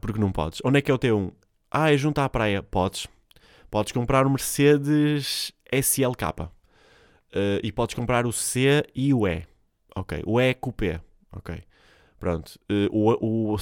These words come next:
S já não podes. O S tens que morar no Estoril. Yeah. Ou em Cascais. Sim, sim. Hum,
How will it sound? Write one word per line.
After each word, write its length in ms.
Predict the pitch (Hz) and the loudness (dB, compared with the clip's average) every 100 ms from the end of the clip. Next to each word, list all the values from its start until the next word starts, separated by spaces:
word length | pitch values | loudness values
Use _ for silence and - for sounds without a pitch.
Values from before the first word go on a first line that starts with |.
| - | 0
S 400 | 117 123 - 117 | 0 2 -2 -2
já 100 | 123 | -2
não 100 | 131 | 0
podes. 360 | 82 73 - - | -4 -6 -14 -10
O 180 | 98 104 | -2 0
S 240 | 110 - | 0 -2
tens 180 | 117 110 | -4 -4
que 100 | 120 | -4
morar 420 | 113 110 110 113 | -2 0 2 2
no 220 | 117 113 | 0 -4
Estoril. 400 | 113 - 107 82 - - | -4 -4 -4 -4 -8 -12
Yeah. 220 | 82 87 _ | -10 -12 _
Ou 140 | - 98 | -2 -2
em 60 | |
Cascais. 480 | 95 101 71 - - _ _ _ - - - - _ _ | -2 -4 -8 -10 -14 _ _ _ -20 -20 -20 -20 _ _
Sim, 240 | - 87 | -8 -8
sim. 220 | - 80 - _ | -6 -10 -12 _
Hum, 840 | 98 95 95 92 92 92 92 90 | -2 0 0 0 -2 -6 -8 -10